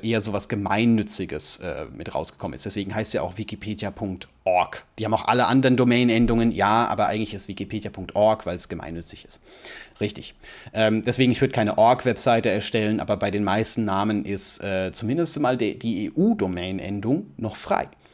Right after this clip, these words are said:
Das Glück hatte ich in dem Moment auch, dass mein Name mit Punkt E U noch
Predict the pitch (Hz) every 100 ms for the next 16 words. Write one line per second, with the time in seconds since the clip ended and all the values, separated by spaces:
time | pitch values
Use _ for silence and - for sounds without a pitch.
0 | - - - - 127 - 156 165 156 131
1 | 117 127 117 120 110 110 107 143 185 107
2 | 101 110 110 117 110 117 110 104 - 127
3 | 123 107 - 127 120 95